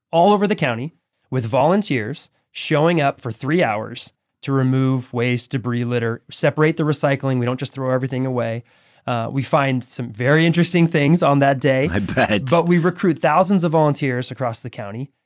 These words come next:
Speaker 1: and our super volunteers are actually site captains, so they run their own site. And we pick up a lot of debris and remove it, take a lot of photos, have a great time. And that's probably our most engaging event that, that a lot of people in the county will know us for.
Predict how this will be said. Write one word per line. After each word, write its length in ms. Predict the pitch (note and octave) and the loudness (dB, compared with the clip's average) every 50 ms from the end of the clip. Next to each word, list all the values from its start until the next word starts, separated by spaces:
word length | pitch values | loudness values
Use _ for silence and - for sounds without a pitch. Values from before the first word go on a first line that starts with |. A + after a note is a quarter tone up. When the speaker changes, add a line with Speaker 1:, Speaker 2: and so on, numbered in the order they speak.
| _ _ - | _ _ -4
Speaker 1:
and 120 | C#3+ C3+ | 0 0
our 100 | C3+ C3+ | 2 0
super 340 | - - - A#3 G#3 A3 F#3 | 0 0 0 0 2 2 2
volunteers 540 | D3+ D#3 D3 C#3+ C3+ C3 - C#3 C3+ B2+ C3 | 4 4 2 2 2 0 -2 -2 -2 -2 0
are 80 | B2+ | 0
actually 400 | B2 B2+ A#2+ - - - B2 B2 | 0 0 -2 -4 -8 -10 -10 -10
site 340 | A#2 - - E3+ F#3 A#3 - | -10 -4 -2 0 0 0 -4
captains, 440 | - C3+ A#2+ A2+ - A#2+ A#2 B2 - | -6 -8 -8 -6 -6 -6 -6 -6 -6
so 80 | - C3 | -2 0
they 100 | D3+ D#3+ | 0 0
run 340 | C#3 B2+ D3 D#3 F3 F3 | 2 2 2 2 2 2
their 160 | D#3+ C3+ A#2 - | 0 0 -2 -2
own 200 | B2+ A#2 G#2 G#2 | -4 -6 -8 -10
site. 360 | - - G#2+ G2+ G#2+ B2 - _ _ _ _ _ _ _ _ _ _ | -12 -12 -10 -10 -10 -14 -16 _ _ _ _ _ _ _ _ _ _
And 120 | C#3 B2+ A#2+ | -8 -4 -4
we 120 | B2+ B2+ | -4 -4
pick 200 | - - D#3 - | -2 -4 -2 0
up 140 | D3+ B2 - | 0 -2 -2
a 60 | G2+ | -6
lot 240 | G2 A2 B2 D#3 F#3 | -4 0 2 2 2
of 80 | F#3 | 2
debris 320 | D#3+ D#3 C#3 D3 C#3+ C#3 C#3+ | 0 -2 0 0 0 2 0
and 100 | C3 A#2+ | 0 0
remove 300 | A#2 A#2 C#3 D3+ D3+ C#3 | 0 0 2 2 2 0
it, 100 | B2 - | -2 -4
take 140 | - A#2+ - | -8 -8 -4
a 40 | |
lot 200 | B2 C3+ D3+ D#3+ | 0 2 2 2
of 60 | E3 - | 2 2
photos, 360 | - C#3+ C3+ C3+ C3+ C3 - | 0 0 0 0 0 -2 -4
have 140 | C3 A#2+ A2+ | -4 -6 -8
a 40 | |
great 280 | A2+ - C#3+ D3 D#3 D3 | -6 -4 -2 -4 -4 -2
time. 360 | - C#3+ C3 B2+ A#2+ A#2 A#2+ - _ _ _ _ _ _ | -4 -4 -2 -2 -4 -4 -6 -10 _ _ _ _ _ _
And 120 | - C3 C#3+ | -4 0 0
that's 140 | E3 E3+ E3+ | 0 0 0
probably 260 | - F3 D#3 D#3 D3 | 0 0 2 2 2
our 60 | C3 | 2
most 280 | C3 C3+ C3 B2+ - - | 2 2 0 -2 -2 -4
engaging 560 | C3+ A#2+ G#2+ - A2+ A2 B2 A#2+ G#2+ A#2 A2 | -8 -8 -6 -6 -4 -4 -4 -4 -4 -6 -6
event 340 | G#2 F#2+ G#2+ A2+ G#2 G2+ - - | -6 -6 -6 -8 -8 -8 -10 -12
that, 180 | - G#2 - B2 | -12 -12 -10 -10
that 100 | A#2+ A2+ | -8 -6
a 60 | B2 | -6
lot 380 | A#2 A#2+ B2+ B2 A#2 A#2+ A#2+ A#2 | -4 -2 -2 0 0 -2 -4 -6
of 80 | A2 | -6
people 300 | - A2+ G#2+ - G#2+ G#2 G2+ | -6 -10 -8 -8 -8 -8 -8
in 60 | G2 | -10
the 80 | G2+ | -12
county 280 | - - A2 G2+ G2 G#2 | -12 -12 -14 -12 -12 -14
will 140 | G2 F#2 F#2 | -14 -14 -14
know 180 | F#2+ F#2 F2 | -12 -12 -12
us 120 | D#2+ - - | -14 -16 -18
for. 280 | - - - B2+ - | -16 -14 -16 -16 -16